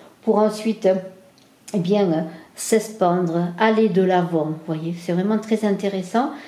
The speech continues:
Alors, euh, bien, le, le maître mot, ce serait, eh bien, profiter de ces moments de pause pour vous de, développer, pour avancer, pour trouver de nouveaux projets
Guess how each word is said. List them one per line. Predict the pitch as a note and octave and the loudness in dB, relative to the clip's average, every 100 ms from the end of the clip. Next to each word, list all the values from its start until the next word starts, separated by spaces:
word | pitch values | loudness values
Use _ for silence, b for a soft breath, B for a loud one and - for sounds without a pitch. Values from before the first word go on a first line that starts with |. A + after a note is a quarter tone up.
| B B B | B B B
Alors, | G3+ G3+ F#3+ | 2 4 4
euh, | F#3+ F#3 F3+ | 2 2 2
bien, | F#3+ G3 | 2 2
le, | F#3 F3+ | 2 2
le | F3+ | 2
maître | G3+ G3+ G3 | 0 0 0
mot, | G3+ | 0
ce | G3+ F#3 | 0 -4
serait, | F3 F3+ F#3 F#3 | -2 0 0 0
eh | |
bien, | F3+ F#3 | 0 0
profiter | F3 F3 - G3 F#3+ | 0 -2 -6 0 0
de | F#3+ | 0
ces | F3+ F#3+ | -2 -2
moments | F#3+ G3 | 0 0
de | F#3+ | -2
pause | F3+ F#3+ F3+ | -2 -2 -2
pour | F3+ F3+ | -2 -2
vous | E3+ G#3 | 0 0
de, | F#3+ F#3+ G3 | 2 2 2
développer, | F#3 G#3 G3 G3+ A3 D4+ | 0 2 4 4 2 0
pour | - G3 | 2 2
avancer, | G3 G3 F#3+ G#3+ | 2 2 0 0
pour | B3 A3+ | -2 -4
trouver | - G3+ G3+ | -6 0 2
de | F3+ | 2
nouveaux | F#3+ G3+ A3+ A3 | 4 4 4 2
projets | G#3+ - F#3+ F#3 | 2 2 2 0